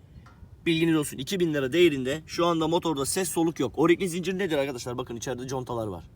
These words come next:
Motorun her bakımını yaptığım zaman, her temizliğini yaptığım zaman zincirimi yağlıyorum.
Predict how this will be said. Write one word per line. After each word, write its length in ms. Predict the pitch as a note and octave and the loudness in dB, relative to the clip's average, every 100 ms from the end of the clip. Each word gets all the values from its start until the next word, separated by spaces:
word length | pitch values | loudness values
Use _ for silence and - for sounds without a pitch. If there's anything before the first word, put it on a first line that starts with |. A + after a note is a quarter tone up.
| - - - - - - - - - - - - - | -20 -20 -20 -20 -20 -20 -20 -20 -20 -20 -20 -14 -2
Motorun 400 | E3 F#3+ F#3 F#3 | 2 6 6 6
her 180 | G3 | 6
bakımını 320 | F#3 F#3 F3 E3 | 4 2 2 4
yaptığım 340 | D#3 - F3 | 4 2 0
zaman, 200 | D3+ D3 | 2 2
her 140 | E3+ | 2
temizliğini 460 | D#3 F3 E3+ D3 E3 | 2 0 0 0 2
yaptığım 300 | D#3 D3 F3+ | 2 2 -2
zaman 200 | C#3+ C3 | 0 0
zincirimi 480 | C#3 F#3 E3 D#3 F#3+ | 0 2 2 2 4
yağlıyorum. 440 | E3+ D#3 D#3+ B2 | 6 8 6 4